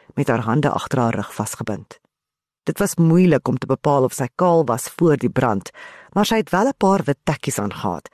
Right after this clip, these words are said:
wat heel vreemd genoeg glad nie in die brand beskadig is nie. Vyf dae later stap die span oeswerkers deur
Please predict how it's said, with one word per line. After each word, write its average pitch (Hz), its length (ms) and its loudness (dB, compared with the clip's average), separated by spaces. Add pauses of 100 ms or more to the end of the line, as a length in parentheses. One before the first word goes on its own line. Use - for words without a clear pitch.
(260)
wat - 160 -4
heel 254 160 4
vreemd 196 360 0
genoeg 139 340 -2 (340)
glad - 300 -6
nie 180 80 2
in 151 60 2
die 127 80 2
brand 131 280 -2
beskadig 123 600 -6
is - 220 -12
nie. - 240 -18 (920)
Vyf 170 280 -2
dae 143 220 2
later 131 460 2 (480)
stap - 320 -4
die 208 120 0
span - 400 -2 (100)
oeswerkers - 880 -2
deur 73 220 -8